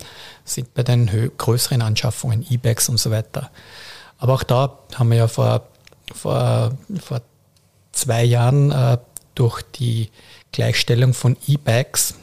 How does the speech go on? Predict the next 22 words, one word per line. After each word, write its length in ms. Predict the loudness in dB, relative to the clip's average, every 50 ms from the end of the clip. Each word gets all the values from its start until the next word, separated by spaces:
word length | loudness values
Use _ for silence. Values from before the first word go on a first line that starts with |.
| -18 -18 _ _ _ _ _ -10
oder 160 | -6 -4 -4
Fahrrädern 640 | -4 -2 0 0 2 4 4 4 4 4 4 4 6
mit 420 | 6 4 4 2 -2 -10 -8 -2 0
E-Autos, 760 | 2 2 4 2 2 0 0 0 2 2 2 2 0 -4 -2 -2
was 240 | -2 0 0 -2 -4
die 220 | -4 -6 -6 -6 -8 _ _ _ _ _ _ -20 -20 _ _
Abzugsfähigkeit 1000 | -4 -4 -2 0 -2 -2 -2 0 2 2 2 2 0 -2 -2 0 2 2 2 0
von 160 | -2 -4 -2 -2
betrieblich 500 | -2 -2 -2 0 -2 0 0 0 -2 0
genutzten 540 | 0 0 0 2 0 0 2 2 2 2 0
Fahrrädern 720 | -4 -4 -2 0 0 2 2 2 2 4 4 4 4 2 0 -2 -6 -20 -20 -20 -20 -20 -20 -20 _
betrifft, 600 | -12 -12 -6 -2 0 0 0 0 -4 -10 _ -4
äh, 200 | -2 0 0 0 0 -2 -8 -20 -20 -20 -14 _ 2
einen 240 | 4 6 6 6 6
Riesenschritt 600 | 4 4 2 4 4 2 2 2 0 -2 -4 -2
geschafft 560 | -2 0 2 2 0 0 -2 -4 -10 -14 -16 _ _ -20 -20 _ _ -4
und 220 | -2 -2 -2 0
die 60 | -2
Basis 680 | -4 -2 -2 -2 0 2 2 2 2 2 2 2 2 0
für 500 | -2 -4 -2 0 2 4 4 6 4 4
Dienstfahrradmodelle 1400 | 2 0 -2 2 2 2 2 2 -2 0 0 2 2 2 2 0 2 2 0 0 2 2 2 4 4 4 2 2 0
geschaffen. 640 | -2 -2 -2 0 0 -2 -4 -6 -6 -8 -8 -8